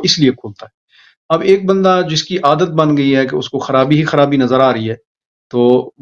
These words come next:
वो फिर रसूल करीम सल्लल्लाहु अलैहि वसल्लम की हदीस पाक पे गौर करे बंदा, कि नबी करीम अलैहिस्सलातु वस्सलाम ने फरमाया कि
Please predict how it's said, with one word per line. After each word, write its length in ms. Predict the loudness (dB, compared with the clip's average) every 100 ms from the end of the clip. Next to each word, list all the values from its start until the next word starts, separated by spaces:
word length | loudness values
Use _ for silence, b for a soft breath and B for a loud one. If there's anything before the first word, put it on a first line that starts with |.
| -6
वो 180 | 2 2 2
फिर 160 | 0 -2
रसूल 340 | -4 -4 -2 -2
करीम 280 | 0 0 0
सल्लल्लाहु 80 |
अलैहि 180 | -2 -2
वसल्लम 180 | -2 -2
की 100 | 0
हदीस 340 | -2 0 0 -2
पाक 240 | -4 -4 -6
पे 340 | -8 -8 -10
गौर 300 | -4 -2 -2 -2
करे 140 | -8
बंदा, 280 | -6 -6 -6 -6 _ _ _ _ -8
कि 640 | -2 0 0 0 -4 -4
नबी 220 | -2 -2
करीम 260 | 0 2 2
अलैहिस्सलातु 440 | 0 -2 -4 -4
वस्सलाम 300 | -8 -4 -4
ने 60 | -4
फरमाया 380 | -4 -2 0 0
कि 180 | -2